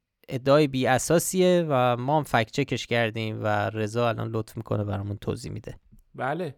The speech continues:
Speaker 2: اینو البته فقط گنجی هم نگفته، روزنامهٔ جوان،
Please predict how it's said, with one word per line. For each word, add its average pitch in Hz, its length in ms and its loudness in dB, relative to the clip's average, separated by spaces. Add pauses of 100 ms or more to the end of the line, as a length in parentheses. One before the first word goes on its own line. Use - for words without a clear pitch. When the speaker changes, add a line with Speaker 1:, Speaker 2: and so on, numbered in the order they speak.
(260)
Speaker 2:
اینو 190 200 -6
البته 170 300 -4
فقط 196 300 -4
گنجی 151 360 -4
هم 180 160 -6
نگفته، 123 360 -6
روزنامهٔ 117 500 -6
جوان، 123 580 -6